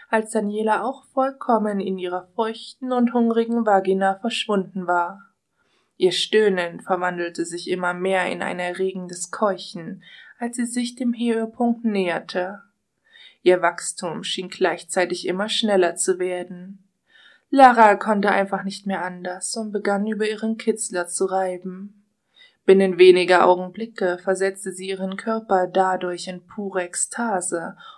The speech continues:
und der bisher heftigste Höhepunkt rollte über sie hinein.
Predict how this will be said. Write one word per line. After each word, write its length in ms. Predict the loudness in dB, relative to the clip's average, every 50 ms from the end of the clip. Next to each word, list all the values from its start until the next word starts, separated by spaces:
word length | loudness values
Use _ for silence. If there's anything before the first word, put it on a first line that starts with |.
| -12 -4
und 120 | 0 4 4
der 100 | 4 4
bisher 320 | 4 2 0 -2 -4 -6
heftigste 760 | -4 -4 -6 -6 -6 -8 _ -6 -6 -6 -6 -6 -4 -2 -2
Höhepunkt 640 | 0 0 2 2 2 0 0 0 0 0 0 -2 -4
rollte 440 | -2 0 2 2 2 0 -2 -4 -4
über 180 | -4 -2 -4 -4
sie 160 | -4 -6 -4
hinein. 760 | -2 -2 0 0 0 0 -2 -4 -8 -12 -14 -16 -18 -18